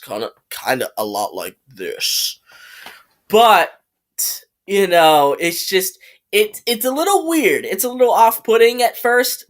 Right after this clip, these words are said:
but again, that's just probably due to hi-, his, n-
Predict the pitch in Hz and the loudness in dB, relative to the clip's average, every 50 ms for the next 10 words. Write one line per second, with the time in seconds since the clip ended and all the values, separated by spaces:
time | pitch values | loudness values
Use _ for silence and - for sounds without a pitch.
0 | 190 _ 190 190 185 185 185 190 185 185 190 196 190 185 185 180 180 - - 170 | -8 _ 0 0 0 0 0 0 0 0 0 -2 -2 -4 -4 -4 -4 -6 -6 -6
1 | 170 156 - - - - - 156 151 151 156 147 135 135 139 139 139 139 - 143 | -6 -6 -8 -10 -10 -4 -2 -2 -2 -2 -4 -8 -8 -8 -8 -8 -8 -8 -6 -6
2 | 131 131 131 127 - - _ _ _ - - 156 127 123 - _ _ _ - 151 | -4 -4 -4 -6 -8 -12 _ _ _ -16 -10 -8 -8 -8 -8 _ _ _ -8 -4
3 | 143 127 123 123 - - - _ _ _ _ _ _ _ _ _ _ _ _ _ | -2 -2 -2 -2 -6 -8 -10 _ _ _ _ _ _ _ _ _ _ _ _ _
4 | 135 151 151 151 | -12 -12 -12 -12